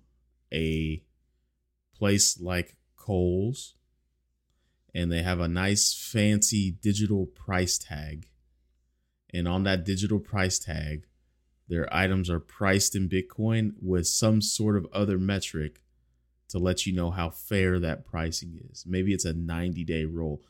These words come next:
Like, when Bitcoin's volatility is predictably so low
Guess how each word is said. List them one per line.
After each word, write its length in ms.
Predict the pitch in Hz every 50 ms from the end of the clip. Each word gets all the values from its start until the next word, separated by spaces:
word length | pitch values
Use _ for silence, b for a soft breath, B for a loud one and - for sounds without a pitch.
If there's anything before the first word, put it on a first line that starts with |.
| b b
Like, 160 | 90 95 95 110
when 140 | 104 95
Bitcoin's 420 | 107 117 120 - - 147 139 127 120
volatility 840 | 123 117 117 110 101 104 - 120 104 90 87 80 85 82 82 85 - _ _ _ _ _
is 120 | - -
predictably 800 | - _ 87 82 - - 101 98 - - 117 98 104 104 101 101
so 220 | - - 110 104
low 500 | 107 110 98 87 80 78 78 78 80 -